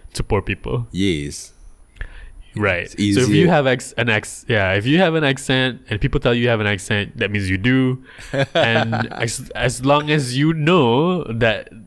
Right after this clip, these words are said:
Speaker 1: you have one and you can explain why you have it, then that's fine, you know?
Speaker 2: <laughs>
Speaker 1: I don't wanna make fun of people for the way they talk.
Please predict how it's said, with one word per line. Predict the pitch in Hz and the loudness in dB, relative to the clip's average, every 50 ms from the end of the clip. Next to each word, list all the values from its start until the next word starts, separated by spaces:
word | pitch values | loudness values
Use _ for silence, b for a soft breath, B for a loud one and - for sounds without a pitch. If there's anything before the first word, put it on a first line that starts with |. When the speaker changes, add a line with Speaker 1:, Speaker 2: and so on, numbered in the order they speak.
| - - 120 | -14 -8 -4
Speaker 1:
you | 113 117 120 | -2 0 0
have | 98 110 113 113 113 101 | 0 2 0 0 0 0
one | 104 95 92 90 95 117 131 | 0 0 0 0 0 -2 -2
and | 113 107 110 117 | -2 -2 -2 -2
you | |
can | 113 139 123 117 | -2 -2 -2 -2
explain | 113 - - - - 127 123 120 110 110 104 | -4 -6 -4 -2 0 2 2 2 0 0 2
why | 107 104 98 | 2 2 2
you | 95 95 95 95 | 2 0 0 0
have | 98 98 92 85 92 | 0 0 0 0 0
it, | 98 123 127 - - | -2 -2 -2 -6 -8
then | 127 123 127 135 135 | -4 -4 -2 0 0
that's | 143 135 - | -2 -2 -4
fine, | - - 180 120 95 95 98 110 127 139 131 - - | -4 -4 -2 -2 -2 -2 -6 -8 -12 -16 -16 -16 -12
you | - 104 | -10 -8
know? | 92 92 98 120 143 139 - 87 98 95 | -6 -4 -4 -6 -6 -8 -8 -8 -6 -6
Speaker 2:
<laughs> | 90 90 95 95 - | -4 -4 -4 -4 -2
Speaker 1:
I | 120 104 | -2 0
don't | 123 131 | 0 0
wanna | 135 131 127 | 0 0 0
make | 131 123 107 - - - _ _ _ _ _ | 0 -2 -4 -6 -14 -20 _ _ _ _ _
fun | - - 123 117 117 | -2 0 0 2 0
of | 117 - - | -2 -2 -2
people | - 120 - - 113 110 107 | -4 -2 0 2 2 2 2
for | - 117 | 2 0
the | 107 | 2
way | 107 107 104 | 2 2 2
they | 98 90 | 0 0
talk. | - - 113 95 95 104 - - - | 0 0 0 0 0 -2 -4 -8 -16